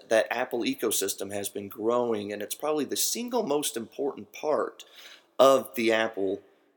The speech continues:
future, of why I've owned Apple and Google, for the last ten years because they have that ecosystem figured out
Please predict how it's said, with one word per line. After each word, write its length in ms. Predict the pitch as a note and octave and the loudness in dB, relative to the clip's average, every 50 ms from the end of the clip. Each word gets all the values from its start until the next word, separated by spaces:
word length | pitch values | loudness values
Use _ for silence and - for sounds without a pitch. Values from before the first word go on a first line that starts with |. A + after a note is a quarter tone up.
| _ _ _ _ _ _ - | _ _ _ _ _ _ -12
future, 540 | - - - E3+ E3+ - - - F#2 D#2+ - | -8 -6 -2 -2 -2 0 -2 -2 -2 0 -2
of 160 | F2+ - - | -2 -2 4
why 280 | A#2 B2+ C#3+ C#3+ C3+ B2+ | 6 6 6 6 6 4
I've 200 | B2 A#2 A#2 A#2+ | 4 4 2 2
owned 280 | B2+ D3+ D#3 B2 - - | 2 2 0 -2 -2 -2
Apple 420 | A2 G#2 G2+ G2 - - G#2 - - | 0 0 0 -2 0 0 0 0 0
and 240 | G#2+ G#2+ G#2 G#2 G2+ | -2 -2 -2 -4 -4
Google, 520 | - B2 B2 B2+ A#2 G#2+ G#2 G2 - - - - - - - _ | -2 0 0 2 2 0 -2 -2 -2 -8 -16 -20 -20 -20 -20 _
for 140 | - - A2+ | -2 0 0
the 80 | A2 G#2+ | 2 4
last 480 | G#2 G#2+ G#2+ G#2 G2 G2 - - - | 4 6 6 6 4 2 0 -2 0
ten 240 | - A#2+ G#2+ G2+ G2+ | 0 0 0 0 -2
years 420 | G2+ A2 A2+ A2+ G#2 G2 G2 - - | -2 0 0 2 0 0 -2 -4 -6
because 640 | - G#2+ F#2+ - A#2+ G#2 G2+ G2 F#2 F#2 - - - _ - - _ _ _ _ _ _ - | -6 -10 -4 0 2 4 4 2 2 0 -4 -6 -8 _ -20 -20 _ _ _ _ _ _ 0
they 220 | - A#2 A2+ B2 A#2 | 2 4 4 4 2
have 360 | - A#2 A#2+ C3 C3 B2 A2 | 2 2 4 4 4 2 2
that 160 | G#2+ G2+ G2+ | 0 0 0
ecosystem 800 | A2+ A#2 A#2 - A2+ G2 F#2+ - - G#2+ G#2+ - - - G2+ F#2+ | -2 -4 -2 0 0 2 2 2 2 2 2 0 -2 -4 -6 -8
figured 440 | - - F2+ G2 - G2+ G2+ G#2 G2+ | -6 -4 -4 -4 -4 -4 -6 -2 0
out 440 | F#2+ G#2 G#2 G2+ G2 G2 - - - | 0 2 2 2 0 -2 -4 -6 -4